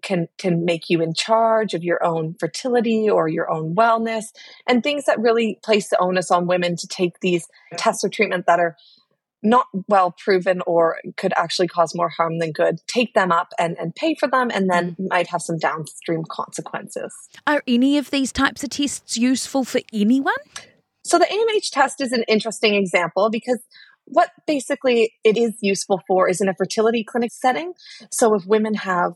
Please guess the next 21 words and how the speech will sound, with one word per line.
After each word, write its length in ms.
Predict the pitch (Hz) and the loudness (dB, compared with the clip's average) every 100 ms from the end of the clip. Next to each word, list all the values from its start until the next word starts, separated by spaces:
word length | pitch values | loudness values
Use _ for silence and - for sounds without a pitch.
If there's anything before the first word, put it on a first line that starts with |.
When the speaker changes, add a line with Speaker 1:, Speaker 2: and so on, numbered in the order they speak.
| - | -2
Speaker 1:
infertility 640 | 226 240 - 233 233 220 | 0 0 0 0 0 0
issues, 480 | 226 - 226 226 214 | 0 0 2 0 0
it's 160 | 214 214 | -2 -2
a 40 | |
good 300 | 196 240 196 | 2 0 0
kind 200 | - 196 | -4 -4
of 100 | 180 _ - _ | -4 _ -20 _
predictor 560 | 214 220 214 - 214 202 | 2 2 0 0 2 2
and 180 | 180 | -2
can 140 | 180 185 | -4 0
give 180 | 220 190 | 0 0
some 220 | 202 185 | -2 2
more 320 | 175 175 175 - - _ | 2 2 0 -12 -20 _
information 540 | 294 285 262 247 - 220 | -2 2 2 2 2 0
to 100 | 208 | 0
women 240 | 196 185 | 0 2
in 160 | 180 180 | 0 2
those 240 | 175 170 | 2 2
settings. 400 | - 175 285 359 - _ _ _ _ _ _ 285 - _ _ _ | 0 0 -2 -14 -20 _ _ _ _ _ _ 2 2 _ _ _
It's 160 | 247 214 285 | -2 0 -2
actually 520 | 302 - 294 247 | -2 -2 -2 -2